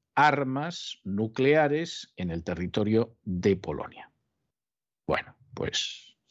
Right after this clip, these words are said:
a cada uno de ustedes las conclusiones que quiera. Polonia, por supuesto, ha dicho que le parece muy mal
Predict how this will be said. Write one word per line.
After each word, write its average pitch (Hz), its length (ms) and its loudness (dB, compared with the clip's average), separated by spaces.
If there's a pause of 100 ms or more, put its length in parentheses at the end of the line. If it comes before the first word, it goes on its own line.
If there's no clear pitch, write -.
(380)
a 110 100 0
cada 113 240 4
uno 120 220 8
de 107 100 2
ustedes 139 680 4 (400)
las 110 200 2
conclusiones 110 760 4
que 139 140 2
quiera. 127 380 6
Polonia, 107 480 0
por 98 120 -2
supuesto, 107 420 2
ha 110 60 6
dicho 110 300 2
que 113 60 0
le 92 100 2
parece 101 380 2
muy 101 220 4
mal 127 360 6